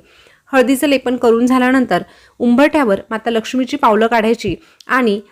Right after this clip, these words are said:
दारामध्ये छोटीशी रांगोळी काढून त्या ठिकाणी आपल्याला एक तुपाचा दिवा प्रज्वलित करायचा.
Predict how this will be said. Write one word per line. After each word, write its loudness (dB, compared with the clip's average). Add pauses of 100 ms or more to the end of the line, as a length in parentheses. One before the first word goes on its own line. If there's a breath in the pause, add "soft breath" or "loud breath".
(120)
दारामध्ये 0
छोटीशी -4
रांगोळी -2
काढून -6
त्या -4
ठिकाणी -6
आपल्याला -4
एक -12
तुपाचा -4
दिवा -4
प्रज्वलित -4
करायचा. -6